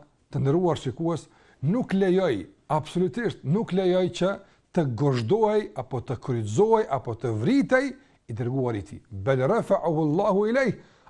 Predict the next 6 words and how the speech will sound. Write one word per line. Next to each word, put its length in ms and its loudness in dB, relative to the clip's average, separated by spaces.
Allahu 480 2
e 80 2
ngriti 720 2
Isaun 400 0
alayhis 380 -2
salam. 240 -2